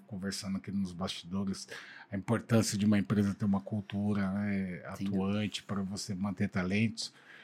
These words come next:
Speaker 1: porque eu vejo muitos empresários reclamando só da, de, da geração, de mão de obra,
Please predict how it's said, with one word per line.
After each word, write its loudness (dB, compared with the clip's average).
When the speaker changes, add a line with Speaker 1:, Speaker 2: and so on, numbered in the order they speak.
Speaker 1:
porque 2
eu 2
vejo 8
muitos 6
empresários 4
reclamando 4
só -2
da, -4
de, -6
da 4
geração, 8
de -4
mão 0
de -6
obra, 2